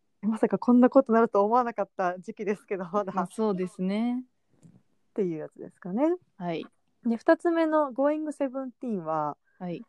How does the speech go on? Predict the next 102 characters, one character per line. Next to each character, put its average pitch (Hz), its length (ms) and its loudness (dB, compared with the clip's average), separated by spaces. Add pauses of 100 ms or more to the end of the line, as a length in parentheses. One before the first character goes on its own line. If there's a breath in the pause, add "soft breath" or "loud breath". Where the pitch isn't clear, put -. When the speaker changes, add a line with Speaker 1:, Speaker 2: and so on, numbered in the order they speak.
(100)
Speaker 1:
あ 208 80 -8
の、 180 260 -8
メ 302 140 -2
ン 349 80 -2
バ 330 140 4
ー - 20 -12
が 302 80 2
い 311 80 -2
く - 60 -20
つ - 120 -20
か 208 140 -6
何 254 240 -8
名 208 180 -8
か 170 140 -12
に 151 100 -14
分 165 160 -4
か 220 100 -2
れ 160 120 -4
て、 160 420 -6
Speaker 2:
は 190 160 -4
い。 170 140 -10 (100)
Speaker 1:
お 208 100 -10
部 208 120 -6
屋 214 180 -2
に 202 140 -6
入 226 160 -6
っ 208 40 -14 (140)
て、 285 100 -2
そ 285 140 -2
れ 302 100 2
ぞ 247 120 2
れ 185 120 0
ち - 80 -8
ょ 208 40 0
っ - 140 -8
と 170 240 -4 (360)
ピ 311 140 2
ー - 20 2
シ 302 200 -2
ー - 20 -2
ゲ 247 160 -2
ー 202 40 -2
ム 165 80 -8
や 156 120 -6
る 165 200 -6
っ - 20 -20
て 160 100 -6
い 160 40 -2
う 156 40 -6
回 180 220 -2
が 160 120 -6
あ 180 60 -4
る 165 120 -4
ん 151 40 -18
で 156 80 -16
す - 100 -20
け 156 140 -6
ど、 156 360 -2
Speaker 2:
は 190 180 -4
い。 170 140 -8 (320)
Speaker 1:
な 208 60 -4
ん - 20 -6
か、 - 160 -10
ツ - 160 0
ボ 320 200 8
お - 20 10
っ 415 40 8
さ - 360 -4
ん 165 60 -8
っ - 20 -12
て - 140 -10
い 151 40 -4
う 160 40 -4
意 254 140 -10
味 220 140 0
わ 156 80 -2
か 190 140 -4
ら 190 120 -2
ん 175 60 -6
ゲ 165 120 -6
ー 156 40 -10
ム 147 80 -14
を - 20 -14
や 151 60 -10
る 165 100 -6
と 165 120 -12
こ 175 100 -4
ろ 160 100 -4
が 147 120 -4
あ - 20 -4
っ 151 60 -6 (120)
て、 165 280 -8
Speaker 2:
は 190 240 -6
い。 165 100 -14 (360)
Speaker 1:
な 226 60 -12
ん - 20 -12
か、 196 100 -14
ツ - 160 -8
ボ 302 120 2
に 330 120 0
入 359 160 0
っ - 20 -4